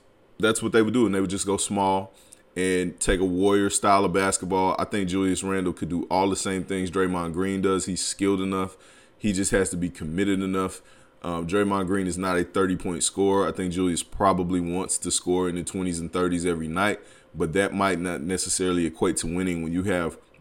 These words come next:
four guys that athletic on the perimeter playing with you. Setting them up for success really does set you up for success, because one of the main criticisms we had of Draymond Green during the playoffs was, "This guy is open,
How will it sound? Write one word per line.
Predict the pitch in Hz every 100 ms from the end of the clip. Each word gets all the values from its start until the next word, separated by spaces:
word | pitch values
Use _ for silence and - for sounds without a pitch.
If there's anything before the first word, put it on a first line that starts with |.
| - -
four | 117 127
guys | 113 107 95 87 80 - - _ -
that | 71 76 104 - 98
athletic | 92 82 90 107 78 - - - - - - - 101
on | 98
the | 85
perimeter | - 98 127 104 87
playing | - 107 87 87
with | 143 139
you. | 90 80 - - -
Setting | - - 131 123 117
them | 120
up | 113 -
for | 98
success | 98 85 - 110 90
really | 92 117
does | 104 101 -
set | 98 -
you | 113
up | 92
for | -
success, | 80 - - 76 -
because | 90 98 90 - -
one | - 127
of | 139
the | 120
main | 113 117
criticisms | 101 120 113 113 104 98
we | 98 107
had | 104
of | 90
Draymond | 90 101 98 95
Green | 98 98
during | 95 92
the |
playoffs | - 117 104 98
was, | 98 98 87
"This | 85 110
guy | 113 104
is | 92 87
open, | 98 135 90 78